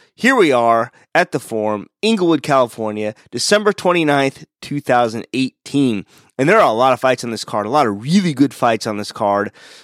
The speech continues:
Um, if you're watching this on the YouTube, please make sure to give me a subscribe. And if you are on the Periscope, feel free to join in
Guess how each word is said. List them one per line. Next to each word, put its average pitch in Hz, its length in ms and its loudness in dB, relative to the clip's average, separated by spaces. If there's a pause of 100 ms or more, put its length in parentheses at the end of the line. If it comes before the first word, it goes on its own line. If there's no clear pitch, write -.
(220)
Um, 131 640 2 (260)
if 120 200 -6
you're 127 80 4
watching 156 260 2
this 151 160 -2
on 113 80 -2
the 113 100 -2
YouTube, 180 460 -2
please 147 420 -6
make 117 220 -6
sure 113 280 -6
to - 200 -12
give 107 120 -4
me 110 120 -4
a 101 60 -4
subscribe. 113 760 -2
And 113 720 -2
if 107 280 -6
you 117 220 -2
are 101 440 2 (240)
on 104 120 -4
the 92 40 -10
Periscope, 139 540 -2
feel 180 160 2
free 170 160 2
to 143 80 2
join 165 320 2
in 165 400 4